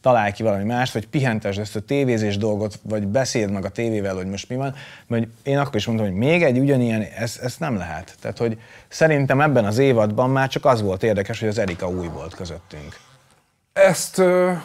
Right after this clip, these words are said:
Speaker 2: ezt mondtad az R T L-be is?
Speaker 1: Én szoktam ezeket vállalni, hogy szerintem ebben az évadban a legérdekesebb az volt, hogy az Erika ott van közöttünk. Ha nem lett volna ott az Erika, akkor mi lett volna a műsor kémiája? Én ezt éreztem.
Speaker 2: Miért mondják nekem azt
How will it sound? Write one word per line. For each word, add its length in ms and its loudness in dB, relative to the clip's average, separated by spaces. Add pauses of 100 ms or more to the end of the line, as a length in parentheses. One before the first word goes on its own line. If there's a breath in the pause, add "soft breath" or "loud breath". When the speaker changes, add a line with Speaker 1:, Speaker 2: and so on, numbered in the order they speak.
(240 loud breath)
Speaker 2:
ezt 160 -6
mondtad 260 4
az 120 8
R 140 4
T 40 -6
L-be 320 2
is? 280 -16 (420)
Speaker 1:
Én 220 2
szoktam 400 -4
ezeket 300 -4
vállalni, 420 -6
hogy 120 -8
szerintem 320 0
ebben 200 0
az 120 -2
évadban 360 0
a 40 -2
legérdekesebb 680 0
az 140 0
volt, 180 -2
hogy 80 -2
az 80 -4
Erika 280 -2
ott 140 -4
van 180 -8
közöttünk. 540 -12
Ha 100 -10
nem 160 -2
lett 160 0
volna 220 0
ott 160 -6
az 100 -8
Erika, 300 -2
akkor 300 -2
mi 120 0
lett 200 -4
volna 560 -4
a 80 -4
műsor 440 -4
kémiája? 680 -6
Én 100 -4
ezt 240 -6
éreztem. 560 -8 (360 soft breath)
Speaker 2:
Miért 360 2
mondják 340 4
nekem 280 0
azt 440 -4